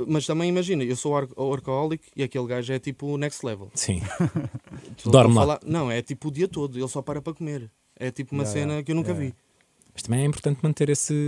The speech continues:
Speaker 2: equilíbrio depois com a vida pessoal, ou não?
Speaker 1: Sim. Eu,
Speaker 2: Também
Speaker 1: eu,
Speaker 2: depende das fases.
Speaker 1: mas
Speaker 2: Há
Speaker 1: imagina,
Speaker 2: fases
Speaker 1: eu acho que ele não
Speaker 2: mais
Speaker 1: tem vida
Speaker 2: mais
Speaker 1: pessoal,
Speaker 2: vezes.
Speaker 1: por acaso.
Speaker 2: Pois, exato.
Speaker 1: Mas,
Speaker 2: Mas também é uma opção de cada um.
Speaker 1: Exatamente.
Speaker 2: Cada um tem
Speaker 1: E
Speaker 2: essa
Speaker 1: é, é um, um boy que não, não bebe álcool, não, não fuma,
Speaker 2: Sim,
Speaker 1: tipo,
Speaker 2: hiper focado.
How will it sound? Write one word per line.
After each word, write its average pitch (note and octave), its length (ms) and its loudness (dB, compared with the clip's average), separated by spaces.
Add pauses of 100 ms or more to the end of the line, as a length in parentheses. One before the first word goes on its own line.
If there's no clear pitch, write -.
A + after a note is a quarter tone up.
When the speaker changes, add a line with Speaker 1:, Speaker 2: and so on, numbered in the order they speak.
(120)
Speaker 2:
equilíbrio C#3 340 0
depois C#3 220 -6
com - 100 -4
a C#3+ 40 0
vida C#3+ 160 0
pessoal, C3 260 -2 (260)
ou F#2+ 120 -4
não? - 80 -2
Speaker 1:
Sim. D4 520 0
Eu, D3 140 2
Speaker 2:
Também B3+ 140 8
Speaker 1:
eu, A3 40 6
Speaker 2:
depende A#3 140 10
das G3 100 10
fases. - 320 2
Speaker 1:
mas D3+ 160 4
Speaker 2:
Há C#3 40 6
Speaker 1:
imagina, E3 160 10
Speaker 2:
fases D3+ 180 8
Speaker 1:
eu F3 100 10
acho F#3+ 60 10
que D#3 60 8
ele - 20 8
não G3+ 80 10
Speaker 2:
mais G3+ 100 8
Speaker 1:
tem G#3 120 6
vida G#3 160 2
Speaker 2:
mais A#2+ 100 0
Speaker 1:
pessoal, E3 140 6
Speaker 2:
vezes. D3+ 120 2
Speaker 1:
por C#3+ 100 0
acaso. D#3 300 4
Speaker 2:
Pois, A2 140 2
exato. - 220 -16
Speaker 1:
Mas, C3 580 0 (260)
Speaker 2:
Mas G#2+ 120 2
também A#2+ 80 8
é - 20 8
uma C#3+ 80 8
opção D#3 540 6
de D#3+ 120 -8
cada C#3+ 160 2
um. A#2 40 6
Speaker 1:
Exatamente. C3 460 2
Speaker 2:
Cada E2+ 180 -6
um E2+ 80 -2
tem F#2 160 0
Speaker 1:
E F3 120 4
Speaker 2:
essa F#3+ 220 4
Speaker 1:
é, - 40 2
é E3+ 40 2
um, E3+ 680 0 (420)
um D#3 140 -4
boy D#3+ 220 0
que D#3+ 100 -8
não, F3 280 2
não E3+ 180 2
bebe C3+ 220 2
álcool, D#3+ 560 0
não, D3+ 520 -2
não D3 160 -2
fuma, E3+ 540 0
Speaker 2:
Sim, E3+ 60 -2
Speaker 1:
tipo, D3+ 140 2
Speaker 2:
hiper A2 180 6
focado. F2+ 260 0